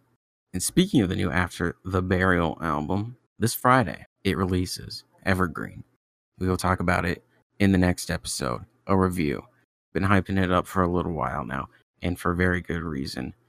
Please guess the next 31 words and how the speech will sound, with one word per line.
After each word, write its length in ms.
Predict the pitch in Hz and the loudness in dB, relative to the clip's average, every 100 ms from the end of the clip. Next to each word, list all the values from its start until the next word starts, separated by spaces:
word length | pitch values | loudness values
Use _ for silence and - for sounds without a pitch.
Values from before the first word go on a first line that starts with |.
| _ _ _ _ _ | _ _ _ _ _
because 520 | 95 85 95 87 85 - | -4 0 2 2 -2 -6
this 200 | 90 - | -8 -2
could 340 | 98 92 - | 0 2 2
very 220 | 92 90 | 2 2
well 160 | 90 90 | 0 -2
be 100 | 90 | -4
the 100 | 92 | -4
first 360 | - 90 - | -2 -2 -4
ten 300 | - 98 90 - | -6 -4 -4 -4
out 140 | 87 | -6
of 100 | 87 | -6
ten 460 | - 90 87 87 92 _ - | -6 -4 -4 -6 -12 _ -6
this 280 | 87 - 85 | -4 -2 -4
year. 320 | 57 - - _ _ _ _ | -4 -8 -16 _ _ _ _
So 100 | 104 | -2
I'm 80 | 95 | 0
clearly 460 | - 139 107 101 - | 4 6 6 2 -2
very 240 | 95 92 | 0 0
much 220 | 78 78 | 0 -2
looking 200 | - - | -4 -6
forward 280 | 82 - 58 | -6 -6 -6
to 120 | 52 | -8
it. 120 | 65 - _ _ _ | -12 -14 _ _ _
But 60 | 98 | -2
yeah, 100 | 95 | 0
newberrycomics 1080 | 101 104 104 104 104 - 98 92 90 - - _ - | 2 4 6 6 4 0 -2 0 0 -4 -14 _ -4
dot 280 | 78 82 - | -2 -2 -4
com. 420 | 69 64 67 104 _ _ _ | -8 -8 -8 -12 _ _ _
And, 340 | 110 113 107 98 | 0 2 2 2
you 100 | 127 | 4
know, 260 | 120 120 | 4 2